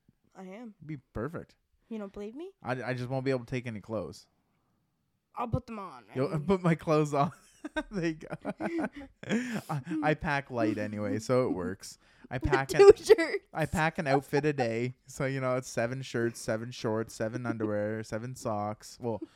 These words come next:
Speaker 2: seven pairs of socks. You know.
Speaker 1: Seven, just seven single socks.
Speaker 2: Yeah,
Speaker 1: <laughs>
Speaker 2: seven single socks. I only need seven. Not I, you know, I wear one of them an extra day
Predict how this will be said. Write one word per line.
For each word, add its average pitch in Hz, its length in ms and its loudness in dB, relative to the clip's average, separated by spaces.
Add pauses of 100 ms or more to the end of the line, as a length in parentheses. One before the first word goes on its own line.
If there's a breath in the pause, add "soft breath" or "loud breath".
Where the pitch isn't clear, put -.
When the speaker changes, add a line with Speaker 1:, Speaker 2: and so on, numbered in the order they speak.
(140)
Speaker 2:
seven 156 300 -4
pairs 131 320 2
of 113 100 -6
socks. 104 560 -4 (600 soft breath)
You - 40 -2
know. 294 60 10
Speaker 1:
Seven, 254 260 2
just 277 200 -6
seven 240 280 -2
single 220 320 -4
socks. 220 240 -8
Speaker 2:
Yeah, 185 220 0 (120)
Speaker 1:
<laughs> 165 140 -12
Speaker 2:
seven 175 360 2
single 151 320 -2
socks. 107 360 -2
I 117 60 -4
only 131 220 -4
need 113 200 -6
seven. 101 220 -6
Not 185 180 -4
I, 147 320 -4 (400 loud breath)
you 151 80 -4
know, 143 80 0
I 135 120 2
wear 156 480 0 (520)
one 123 260 0
of 151 120 -2
them 226 360 -6 (1000)
an 143 120 -6
extra 131 400 -2
day 104 340 -2